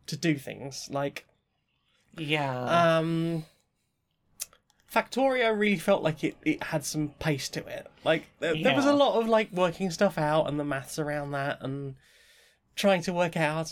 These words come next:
Speaker 1: to make things slightly better and looking up videos of, like,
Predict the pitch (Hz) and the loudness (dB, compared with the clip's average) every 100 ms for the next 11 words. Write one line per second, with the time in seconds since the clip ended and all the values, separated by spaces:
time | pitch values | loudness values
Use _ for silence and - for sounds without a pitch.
0 | 160 151 - 160 156 151 160 156 170 156 | -4 -4 -6 0 0 0 -4 -2 -2 -2
1 | 151 156 151 147 147 147 151 180 185 170 | 0 0 0 -2 -2 -4 -6 -6 -4 -4
2 | 175 185 135 160 160 156 156 156 151 147 | 0 0 0 0 2 2 0 -2 -4 -6
3 | - - 151 147 | -8 -6 -2 -2